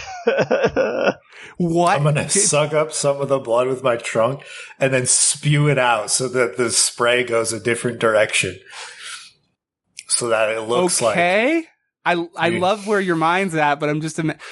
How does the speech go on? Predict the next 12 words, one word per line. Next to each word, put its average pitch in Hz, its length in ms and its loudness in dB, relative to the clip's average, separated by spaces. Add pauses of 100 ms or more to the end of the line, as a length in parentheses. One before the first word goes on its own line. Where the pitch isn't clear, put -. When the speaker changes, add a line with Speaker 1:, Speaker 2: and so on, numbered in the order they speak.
(140)
Speaker 2:
what's 180 280 0
the 381 100 0
s-, - 220 -2
roll? 160 380 2
Vitality. 151 920 0
It's 165 160 0
gotta 170 260 2
be 147 120 0
vitality. 120 760 0 (160)
You're 175 180 2
literally 190 420 4
putting 165 580 2